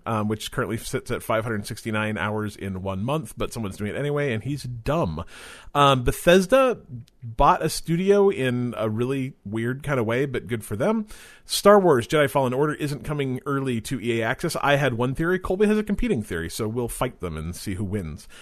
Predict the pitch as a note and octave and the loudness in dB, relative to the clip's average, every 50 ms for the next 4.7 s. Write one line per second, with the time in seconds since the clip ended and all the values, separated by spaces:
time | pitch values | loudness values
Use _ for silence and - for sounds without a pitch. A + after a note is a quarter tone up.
0 | - - - - - - - - C#3 C3+ C3 B2+ B2+ B2 B2 B2 B2 B2+ C#3 - | -20 -20 -20 -20 -20 -10 -2 2 4 4 6 6 4 4 2 2 0 -4 -8 -12
1 | _ - - - - - G#3+ A3+ A#3 A#3 G#3+ F#3+ F3+ E3+ F3+ F3+ - - F#3+ F3 | _ -20 -20 -12 0 4 6 8 8 8 8 6 4 4 2 0 2 2 2 2
2 | - - - D#3+ E3+ E3+ D#3 D3 C3 A#2+ C#3 C#3+ D3+ D3+ - C3 C#3 B2+ - - | 4 2 2 2 2 2 0 0 0 0 0 0 0 0 0 0 0 0 -2 -2
3 | - - G3+ - - C#3 G2 G2 F2 - E2 F2 F2+ G#2 G#2+ - - - B2 D3 | 2 2 2 2 2 -2 -2 -2 -4 -4 -6 -6 -6 -6 -8 -8 -6 -4 -2 -2
4 | D#3+ D#3 - E3 D#3+ D#3 - - G2+ G#2 G#2 G#2 G2+ F#2+ | -2 -2 -2 -4 -6 -6 -6 -6 -4 -4 -4 -6 -6 -10